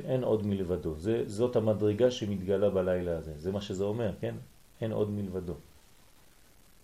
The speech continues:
אלא הקדוש ברוך הוא בכבודו ובעצמו,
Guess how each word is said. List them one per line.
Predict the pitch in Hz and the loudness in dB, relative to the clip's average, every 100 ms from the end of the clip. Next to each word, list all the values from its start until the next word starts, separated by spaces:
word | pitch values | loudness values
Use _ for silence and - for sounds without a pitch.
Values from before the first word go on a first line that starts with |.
| - - - - - - - - - | -20 -20 -20 -20 -20 -20 -20 -20 -2
אלא | 139 127 131 | 6 10 12
הקדוש | 123 - 107 127 | 10 10 4 4
ברוך | 117 123 | 4 2
הוא | - 107 | 0 0
בכבודו | 110 - 92 98 110 | 0 -2 -2 -2 0
ובעצמו, | 120 104 98 90 - - 98 | 0 2 2 2 -4 -6 -4